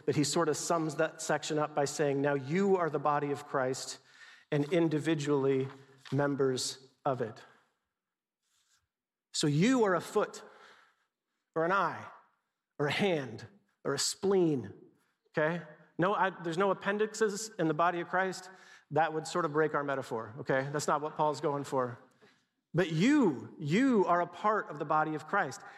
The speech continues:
This doesn't say if you would choose it. This doesn't say if you understand it.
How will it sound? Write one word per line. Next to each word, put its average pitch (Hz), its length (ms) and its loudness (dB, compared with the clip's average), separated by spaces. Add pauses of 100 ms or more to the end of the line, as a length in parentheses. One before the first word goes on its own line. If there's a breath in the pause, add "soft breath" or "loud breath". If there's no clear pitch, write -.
(140)
This 185 160 2
doesn't 269 340 0
say 220 300 2
if 196 200 0
you 190 140 2
would 180 160 2
choose 185 320 0
it. - 480 -4
This 160 140 2
doesn't 180 260 0
say 180 240 2
if 180 160 2
you 190 140 0
understand 196 640 0
it. 120 200 -4